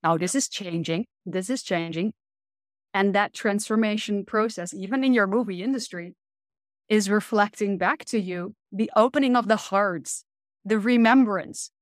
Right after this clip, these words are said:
the journey that so many of you are now choosing to have unfold within themselves,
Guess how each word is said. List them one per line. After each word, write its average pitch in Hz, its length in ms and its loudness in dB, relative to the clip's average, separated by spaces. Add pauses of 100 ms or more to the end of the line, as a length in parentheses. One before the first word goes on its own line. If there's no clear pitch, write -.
(140)
the 240 480 0
journey 233 480 2
that 170 320 -2
so 233 240 -2
many 240 260 -2
of 196 160 -8
you 180 360 -10
are 214 200 2
now 214 520 2 (1300)
choosing 226 640 0 (120)
to 233 120 -4
have 214 360 2
unfold 240 600 0
within 233 300 2
themselves, 240 840 -4